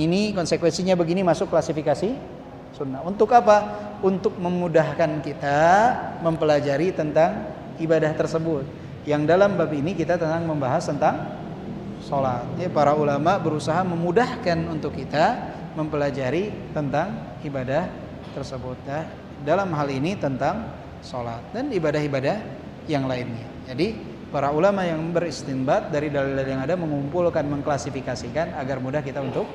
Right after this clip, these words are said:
mempelajarinya, agar mudah untuk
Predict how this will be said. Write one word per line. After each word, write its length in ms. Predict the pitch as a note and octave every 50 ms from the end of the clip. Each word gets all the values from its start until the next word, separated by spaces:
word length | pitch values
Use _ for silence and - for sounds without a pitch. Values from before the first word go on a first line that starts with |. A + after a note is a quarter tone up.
| - - - - - - - - - -
mempelajarinya, 960 | C3+ C3 C3 C3 B2+ A#2+ A2+ B2 A#2 A2+ A2+ A#2+ A#2+ A#2 A2 A2 A2 B2+ C3
agar 160 | B2+ B2 B2+
mudah 240 | B2+ B2+ C#3 D3+ C3+
untuk 240 | B2+ B2 E3 G3+ -